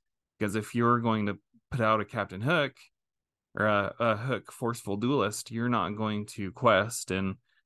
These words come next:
leave 'em open for attack unless you have really good reason to. Like, that's just not the best way to use 'em. But if you get that Hercules out there, I mean,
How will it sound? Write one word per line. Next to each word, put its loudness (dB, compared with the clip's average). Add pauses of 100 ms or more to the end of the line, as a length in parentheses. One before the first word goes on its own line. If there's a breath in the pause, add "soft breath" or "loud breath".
(160)
leave 6
'em 0 (600)
open 0
for -2
attack -4
unless -2
you -6
have -4
really 0
good -4
reason 0
to. -4 (460 soft breath)
Like, 0
that's 4
just -4
not 2
the -4
best 0
way -2
to -6
use 0
'em. -2 (540 soft breath)
But 4
if -4
you -2
get -2
that 0
Hercules -2
out 0
there, -2 (560)
I -6
mean, -2